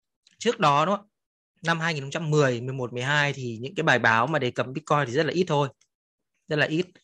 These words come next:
Ví dụ từ những cái bài đầu tiên này. Đó, Bitcoin sẽ thất bại. Và được viết bởi, à, Avery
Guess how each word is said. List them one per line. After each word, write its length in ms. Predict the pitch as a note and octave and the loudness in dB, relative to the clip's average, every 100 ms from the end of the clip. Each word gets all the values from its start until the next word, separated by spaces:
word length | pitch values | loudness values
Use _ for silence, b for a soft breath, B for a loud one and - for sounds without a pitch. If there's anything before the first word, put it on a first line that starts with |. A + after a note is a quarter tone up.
| b b b b _ _ _ - | b b b b _ _ _ -4
Ví 100 | D3 | 2
dụ 160 | G3 F3 | 2 2
từ 60 | |
những 160 | B2+ D3+ | -4 -4
cái 80 | F3 | -2
bài 140 | E3 | 0
đầu 120 | B2+ | 0
tiên 260 | A2+ F3+ E3 | 2 2 2
này. 100 | A2 - _ _ _ _ _ _ _ _ _ _ _ _ _ _ - _ _ _ | -2 -14 _ _ _ _ _ _ _ _ _ _ _ _ _ _ -20 _ _ _
Đó, 160 | - B2 - _ | -10 -10 -12 _
Bitcoin 680 | A#3 A3 - F3+ E3+ E3 D#3+ - _ - | -6 -4 2 4 4 2 -2 -10 _ -8
sẽ 220 | - - | -6 -4
thất 200 | - - | -6 2
bại. 260 | G#3 - - - _ _ _ _ _ _ _ _ - | 2 2 -6 -12 _ _ _ _ _ _ _ _ -14
Và 200 | C3 C3 | -10 -6
được 140 | F3 C3 C3 | -2 -2 0
viết 240 | A#3 A#3 | -2 0
bởi, 400 | F3+ D3 A#2 A2+ | -2 0 0 -2
à, 180 | A#2 B2+ _ | -4 -6 _
Avery 760 | E3+ F3 F3 F3 E3+ E3 E3 | 4 6 4 4 2 -2 -6